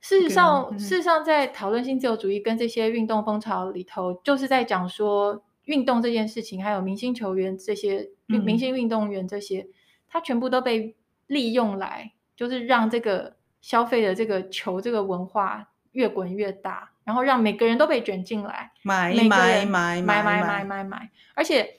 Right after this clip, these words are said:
Speaker 1: 有一本叫那个 Naomi Klein，她很有名，很有名的一本书叫做《No Logo》，它里头就有讲到这些明星运动员代言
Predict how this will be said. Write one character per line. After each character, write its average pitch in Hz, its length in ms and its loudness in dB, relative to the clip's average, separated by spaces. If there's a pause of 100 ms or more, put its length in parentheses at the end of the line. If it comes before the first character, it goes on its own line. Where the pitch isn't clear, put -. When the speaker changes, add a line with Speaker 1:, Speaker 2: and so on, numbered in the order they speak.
(320)
Speaker 1:
有 226 100 2
一 330 60 2
本 214 260 0
叫 247 180 0
那 277 100 -2
个 240 120 0
Naomi 233 440 0
Klein， 202 460 -4 (260)
她 226 200 0
很 220 120 -2
有 233 140 0
名， 185 280 -2 (100)
很 226 200 -2
有 269 160 2
名 196 200 -2
的 220 80 0
一 240 40 0
本 202 160 -4
书 214 140 -6
叫 220 140 0
做 220 220 0
《No 214 280 2
Logo》， 208 640 -2 (580)
它 349 140 4
里 240 100 2
头 214 160 2
就 254 200 2
有 220 100 4
讲 185 240 -2
到 220 180 2
这 220 140 0
些 220 260 0
明 196 320 -2
星 208 680 -4 (160)
运 226 200 0
动 214 240 0
员 185 320 -4
代 208 220 0
言 190 440 -8